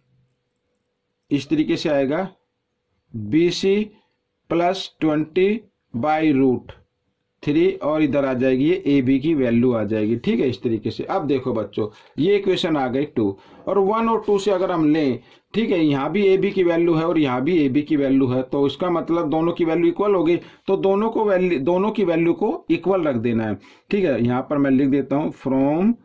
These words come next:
one and टू, ठीक है, इस तरीके से।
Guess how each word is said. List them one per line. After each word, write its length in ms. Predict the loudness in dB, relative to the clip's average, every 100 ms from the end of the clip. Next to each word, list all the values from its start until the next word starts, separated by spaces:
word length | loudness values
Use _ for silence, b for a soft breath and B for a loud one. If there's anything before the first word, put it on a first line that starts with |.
| b b b -6
one 460 | -2 0 0 0 -2 -4 _ _ _ _ _ _ -10
and 520 | -4 -2 0 0 -2 -4 _ _ _ _ -2
टू, 180 | 0 0 -2
ठीक 140 | 0
है, 60 | 0
इस 140 | -2
तरीके 320 | -2 -2 -2
से। 200 | -4 -4